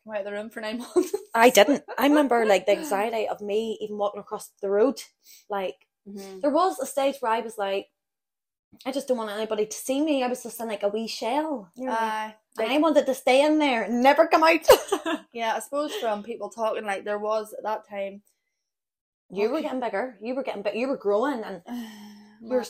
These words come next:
Speaker 2: you started going on stories and all.
Speaker 1: Aye,
Speaker 2: And
Speaker 1: I started talking
Speaker 2: and I
Speaker 1: and then
Speaker 2: remember everybody was like to me, "Oh, your sister, la di da di da."
Speaker 1: Uh-huh, mm-hmm.
Speaker 2: And then that came out that I was pregnant and stuff, and it was just like, "L M, we,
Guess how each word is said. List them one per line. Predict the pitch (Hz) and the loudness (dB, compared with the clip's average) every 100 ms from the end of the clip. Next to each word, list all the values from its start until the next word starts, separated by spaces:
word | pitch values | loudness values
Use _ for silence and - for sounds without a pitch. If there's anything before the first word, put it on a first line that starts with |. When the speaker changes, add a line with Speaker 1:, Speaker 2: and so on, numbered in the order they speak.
| - | -8
Speaker 2:
you | 277 | -8
started | - 269 | -6 -6
going | 220 226 | -6 -8
on | 214 | -10
stories | - 269 320 311 | -4 -2 0 -2
and | 262 | -2
all. | 214 214 | 0 0
Speaker 1:
Aye, | |
Speaker 2:
And | 226 220 | 0 0
Speaker 1:
I | 240 | 0
started | 240 247 - | -2 -6 -6
talking | 226 220 220 | -6 -6 -6
Speaker 2:
and | 233 | -6
I | |
Speaker 1:
and | 262 | -4
then | 269 262 | -2 0
Speaker 2:
remember | 262 - | -2 -4
everybody | 226 269 269 262 | -6 -4 -4 -4
was | 254 | -4
like | 247 - | -6 -4
to | |
me, | 277 294 | -4 -2
"Oh, | 294 277 | -2 -4
your | 269 | -6
sister, | - 294 294 294 294 | -12 -8 -2 -2 -2
la | 277 277 | -2 -2
di | |
da | 262 262 | 0 -2
di | 247 | 0
da." | 311 | 2
Speaker 1:
Uh-huh, | 302 220 - - | 0 -2 -10 -20
mm-hmm. | 214 | -10
Speaker 2:
And | 220 226 | -8 -6
then | 226 220 208 | -4 -4 -2
that | 196 208 | 0 0
came | - 226 | 0 -2
out | 202 202 | -2 0
that | 190 | -2
I | 196 | 0
was | 190 | -2
pregnant | - 269 233 | 0 0 -2
and | |
stuff, | - 233 - - | -4 -6 -6 -8
and | 202 202 | -6 -6
it | |
was | 196 | -8
just | 226 - | -8 -6
like, | 214 - - - | -6 -6 -14 4
"L | 285 294 | 8 10
M, | 302 285 - | 8 6 2
we, | 277 277 | -2 -2